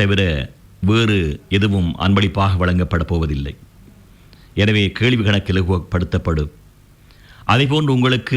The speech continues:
நேரடியாகவே சொர்க்கம் கிடைக்கும் என்பதிலே எந்தவித ஐயப்பாடும் இல்லை. இருந்தும் நீங்கள் உங்கள் திறமையை கொண்டு இன்னும் பல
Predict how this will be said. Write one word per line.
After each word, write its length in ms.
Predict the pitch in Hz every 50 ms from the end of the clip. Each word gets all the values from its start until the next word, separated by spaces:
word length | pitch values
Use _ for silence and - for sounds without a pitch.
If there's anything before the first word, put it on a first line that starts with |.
| 113
நேரடியாகவே 640 | 113 117 127 120 117 117 113 107 95 104 101 101 98 92 - -
சொர்க்கம் 340 | 107 98 - 127 107 92
கிடைக்கும் 360 | - 101 117 117 - 117 101 98
என்பதிலே 380 | 95 92 95 92 90 90 82 78 67 69 78 - - - - - - - - - - - - - - - - - - - - - - - 110
எந்தவித 280 | 113 113 120 110 110 98 92
ஐயப்பாடும் 480 | 95 98 95 - 101 95 90 90 87 87
இல்லை. 220 | 87 87 87 80 71 67 - - - - - - - - _ - 90
இருந்தும் 380 | 110 131 143 160 160 175 147 135
நீங்கள் 340 | 127 127 127 117 113 104 98 92 92 - - - - - - - _ - _ - - - - - - - - - 110
உங்கள் 280 | 127 123 120 113 104 -
திறமையை 320 | 107 127 135 143 135 120
கொண்டு 300 | - - 117 110 110 107 110 104
இன்னும் 260 | 113 127 139 139 123 107
பல 120 | 117 110